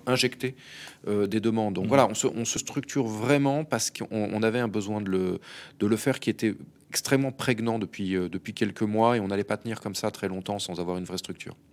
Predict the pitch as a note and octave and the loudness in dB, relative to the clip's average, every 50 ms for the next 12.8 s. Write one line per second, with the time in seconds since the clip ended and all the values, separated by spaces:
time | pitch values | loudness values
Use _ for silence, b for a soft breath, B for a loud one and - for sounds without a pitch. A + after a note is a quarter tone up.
0 | - - A#2 A2 G#2+ - G2+ F#2 F#2+ F#2+ - F#2+ F#2+ F#2 - - G2+ F#2 F2+ F#2 | -8 -4 -4 -4 -4 -4 -6 -8 -8 -10 -8 -8 -8 -8 -8 -8 -8 -8 -8 -10
1 | F2 E2+ - - A2 A#2+ B2+ D#3 F3 E3 E3+ D#3+ D3 C3+ C3 - - D#3 D3+ D3 | -12 -10 -4 -2 -2 0 2 2 2 2 2 0 0 0 -2 -2 -2 -2 -4 -4
2 | - - G2+ G2 F#2+ F2+ B B B B B - C#3+ C#3 C3+ - - D3+ A3 D#4+ | -2 -2 0 0 0 -2 B B B B B 4 6 6 6 6 2 2 2 2
3 | D#4 - - C3 A2 - - G2+ F#2+ - F2 F#2+ A#2+ B2+ A2+ G2 E2 E2 D#2+ D#2+ | 0 -2 -4 -4 -4 -2 -2 -2 0 0 0 2 2 2 0 0 -2 -4 -6 -8
4 | D#2+ D#2+ D#2+ E2 E2 E2 E2+ E2+ - - - G#2 G#2 G2 F#2 F2 E2 - F#2 F#2+ | -8 -10 -10 -10 -10 -10 -12 -12 -10 -6 -6 -6 -4 -4 -6 -8 -8 -8 -8 -6
5 | G2+ G2+ - - A2+ G#2+ A2 A2 A#2+ C3+ D3+ D3 B2 G#2+ F#2+ F#2 F#2 F#2 B B | -6 -6 -2 -2 0 2 2 2 2 2 2 2 0 0 0 -2 -2 -4 B B
6 | B B B B B B B - A#2 G#2+ A2+ A#2 D3 G3+ G#3 F#3 - A2+ G#2+ A#2+ | B B B B B B B 2 4 6 8 8 8 8 8 10 10 10 10 10
7 | A#2+ A#2+ - A#2 A2+ B2+ A#2+ - A#2 G#2+ F#2+ G#2 G2 A#2 A#2+ B2+ C3 C3 B2 - | 8 6 4 2 2 2 6 6 6 6 6 4 4 6 6 8 6 6 4 2
8 | A#2 A2+ G#2 G#2 G#2 G#2 A#2 - - A2 G2+ G2 G2+ F#2+ G#2+ A2 A2+ A#2 A2 G2+ | 0 0 0 0 -2 -2 -2 0 0 0 0 0 0 0 0 2 2 2 2 0
9 | F#2+ F#2 - - - - F#2+ E2 - F#2 F2+ E2+ - F2+ F2 F2+ G#2 - - - | 0 -2 -8 -10 -6 -6 -4 -2 0 0 0 0 -2 -4 -4 -2 -4 -4 -2 -2
10 | F#2 D#2+ E2+ G2+ G#2 A2+ F#2 D#2+ F2 F2 B B B B B B B B - - | -4 -4 -4 -8 -8 -8 -8 -8 -10 -10 B B B B B B B B -16 -8
11 | - G2 F#2+ F#2+ F#2+ - F#2+ - - - F2 E2 - - - - G2 F2 G2 F#2+ | -4 -2 0 0 0 -2 -4 -8 -10 -10 -10 -10 -12 -16 -8 -6 -4 -4 -4 -4
12 | F2 F2+ D#2 - F#2+ D#2+ E2+ F2+ F#2+ G2 F#2 E2 D#2+ D#2 D#2 | -6 -8 -6 -4 -4 -2 -2 0 0 0 0 -2 -4 -6 -8